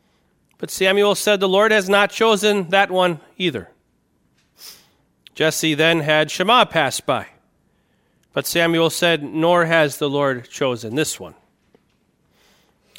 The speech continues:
Jesse had seven of his sons pass before the Lord, but Samuel said to him, "The Lord has not chosen these."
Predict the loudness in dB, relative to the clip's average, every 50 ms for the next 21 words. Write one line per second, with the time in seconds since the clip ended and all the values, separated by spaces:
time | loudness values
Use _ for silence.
0 | _ _ -8 -6 -6 -4 -2 0 2 2 2 0 -2 -2 0 2 2 2 2 2
1 | 2 2 2 0 0 0 0 0 0 0 0 -2 -2 0 2 2 2 2 0 -6
2 | -8 -4 0 0 2 2 2 2 2 2 0 0 0 0 -2 -4 -2 -2 0 0
3 | 2 2 2 2 2 2 2 2 2 0 2 0 0 2 2 2 2 0 -2 -8
4 | -16 -20 -20 _ _ 0 2 4 4 4 4 4 2 0 0 0 0 2 4 4
5 | 4 2 0 -2 -2 0 2 2 2 2 2 2 2 2 0 0 0 0 0 0
6 | -2 -4 -6 -6 -4 -6 -6